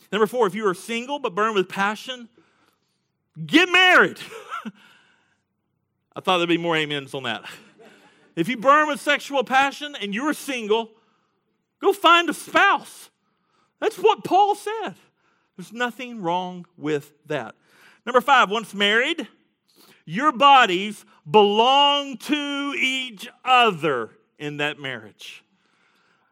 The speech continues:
Earth-shattering for a first century woman.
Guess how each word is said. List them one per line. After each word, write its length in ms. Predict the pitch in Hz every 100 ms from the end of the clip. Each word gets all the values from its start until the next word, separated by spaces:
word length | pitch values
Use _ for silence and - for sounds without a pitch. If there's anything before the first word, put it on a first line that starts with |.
| _ _ _ _ _ - 147 _ 269
Earth-shattering 1040 | 262 247 - - - 220 190 160 135 123
for 160 | 113 139
a 80 | -
first 320 | 160 156 -
century 340 | 147 - 127
woman. 280 | 113 107